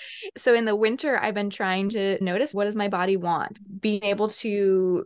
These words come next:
give into what it feels like it really wants without fear of, "Oh no, I'm gonna lose all my progress. I'm gonna become weak and lazy." Well, what would happen if I did let myself rest? And just be open to the fact that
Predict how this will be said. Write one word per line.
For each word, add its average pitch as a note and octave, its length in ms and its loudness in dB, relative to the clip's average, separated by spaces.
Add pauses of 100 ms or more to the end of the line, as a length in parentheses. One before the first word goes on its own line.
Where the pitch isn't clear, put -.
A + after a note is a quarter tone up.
(240)
give G#3 260 0
into A#3+ 800 0
what G3 220 2
it - 100 -4
feels F#3+ 260 2
like F#3 160 0
it F#3 140 -2
really F3 240 0
wants E3+ 460 -4
without F#3 420 0
fear E3+ 300 -2
of, E3 220 -4 (160)
"Oh F#3+ 160 2
no, E3 140 -2
I'm F#3+ 160 0
gonna F#3 180 0
lose G#3 240 0
all A#3+ 140 4
my B3 120 6
progress. G3 520 4
I'm F#3 140 -2
gonna F3+ 160 -4
become F3+ 380 -2 (200)
weak A3 220 -2
and G#3+ 100 0
lazy." F#3 540 2
Well, D4+ 100 2
what A#4+ 160 4
would B4+ 120 2
happen D#4+ 400 0
if A#3+ 120 -4
I A#3 80 2
did G#3+ 260 0
let G#3+ 140 0
myself - 400 -4
rest? - 180 -4 (360)
And B3 160 4
just C#4 180 -2
be F4 160 6
open D4+ 300 4
to D4+ 100 -4
the C4+ 100 -2
fact A3+ 360 -2
that A#3 240 -2